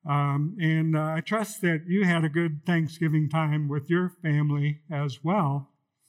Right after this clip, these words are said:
Uh, I know that Thanksgiving, uh, as well as Christmas, can be a hard time. I think it's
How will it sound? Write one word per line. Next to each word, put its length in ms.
Uh, 40
I 300
know 280
that 340
Thanksgiving, 960
uh, 340
as 200
well 220
as 140
Christmas, 840
can 140
be 140
a 60
hard 300
time. 380
I 80
think 160
it's 100